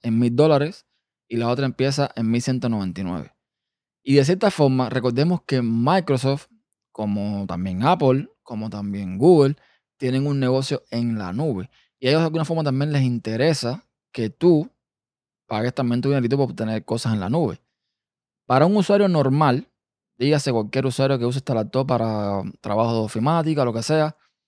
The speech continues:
realmente, eh, yo, o sea, a mí me gustaría que comenzaran por doscientos cincuenta y seis, ¿vale? Porque es un poquito más de almacenamiento. Pero ciento veintiocho tampoco es una, e-, en una laptop no es una cosa que,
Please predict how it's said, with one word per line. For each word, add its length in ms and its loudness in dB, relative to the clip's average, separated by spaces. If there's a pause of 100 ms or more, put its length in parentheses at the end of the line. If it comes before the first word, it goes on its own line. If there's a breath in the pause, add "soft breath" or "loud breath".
(280)
realmente, 680 0 (540)
eh, 640 0 (1200)
yo, 80 -8
o 60 -18 (240)
sea, 340 -4
a 180 -2
mí 80 4
me 120 2
gustaría 480 4
que 100 -6
comenzaran 400 0
por 160 0
doscientos 220 0
cincuenta 340 -4
y 40 -6
seis, 260 -10 (600)
¿vale? 260 -2
Porque 280 -6
es 80 -2
un 160 -2
poquito 300 2
más 240 0
de 120 2
almacenamiento. 680 -2 (480)
Pero 160 4
ciento 240 0
veintiocho 340 0
tampoco 400 0
es 80 2
una, 760 0
e-, 140 -4
en 180 -2
una 140 0
laptop 420 -2
no 180 -2
es 60 0
una 180 -2
cosa 300 -6
que, 420 -4